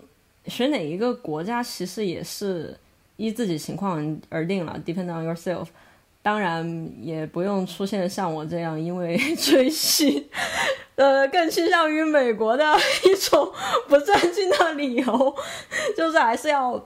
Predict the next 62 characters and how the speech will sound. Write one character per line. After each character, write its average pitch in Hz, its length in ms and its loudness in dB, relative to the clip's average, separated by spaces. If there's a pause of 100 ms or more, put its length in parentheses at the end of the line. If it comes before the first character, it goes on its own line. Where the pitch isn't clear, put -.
(260)
想 202 320 0
清 269 240 0
楚， 220 400 -2 (220)
呃， 190 560 2
想 185 220 -4
清 247 120 0
楚 269 140 -2
自 226 180 -4
己 180 200 -2
更 220 200 -2
适 - 140 -4
合 226 120 -2
哪 165 100 -6
个 180 100 0
国 151 160 -8
家。 175 160 -4
当 240 180 -2
然 208 160 0 (440)
我 180 100 -2
也 208 100 0
没 180 120 0
有 190 200 0
后 226 200 0
悔 170 520 -4 (220)
有 196 300 0
一 214 120 0
部 233 160 -6
分 233 200 0
追 226 120 2
星 240 160 -2
的 214 80 -2
原 170 160 -2
因 196 200 -2
来 165 120 -2
到 190 200 2
美 165 160 -8
国 - 160 -14
啊， 156 200 -6 (220)
但 175 340 -2
是 175 560 -6
还 175 140 -4
是 185 480 -2
会 185 300 -8
要 180 180 -2
根 180 180 -4
据 180 200 -2
自 185 180 -4
己 165 140 -8
的 - 260 -10 (340)
情 170 240 -10
况 185 320 -4
吧， - 240 -10
选 165 160 -8
择 160 140 -6
哪 160 180 -6
一 - 120 -10
个 160 120 -6
国 - 200 -12
家 156 160 -10
更 240 180 -2
适 254 220 -4
合 - 280 -8